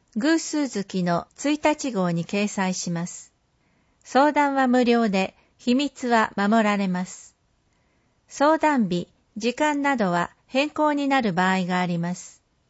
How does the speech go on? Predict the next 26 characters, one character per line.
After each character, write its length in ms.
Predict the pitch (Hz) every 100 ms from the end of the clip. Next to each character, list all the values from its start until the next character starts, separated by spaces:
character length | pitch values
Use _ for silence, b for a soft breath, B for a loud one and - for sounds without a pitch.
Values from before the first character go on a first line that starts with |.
| _ _ _ _ _ _ -
事 200 | 226 240
前 180 | 302
に 220 | 285 277 247
電 220 | 262 285
話 120 | 285
で 140 | 262
確 260 | 262 254 277
認 200 | 269 262
の 240 | 247 240 233
上、 300 | 220 214 -
利 120 | 202 220
用 220 | 226 220
し 120 | -
て 120 | 196
く 100 | 190
だ 140 | 185 180
さ 220 | - 175
い。 100 | 170 _ _ _ _ _ _ _ _ _ _ _ _ _ _ _
相 300 | - 269 311
談 260 | 311 311 285
の 100 | 285
種 220 | - 285
類、 360 | 247 190 180 - _ _ _ -
内 380 | 208 226 240 226
容、 320 | 220 196 - _
時、 460 | - 220 - 262